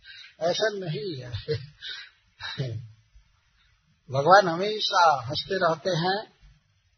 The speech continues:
और अनुग्रह भरी दृष्टि से देखते हैं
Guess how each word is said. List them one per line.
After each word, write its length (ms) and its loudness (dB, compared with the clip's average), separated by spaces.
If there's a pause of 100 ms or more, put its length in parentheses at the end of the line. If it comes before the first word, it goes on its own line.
(100)
और 420 0 (920)
अनुग्रह 460 8
भरी 280 4
दृष्टि 440 -4
से 120 -8
देखते 460 -4
हैं 420 -6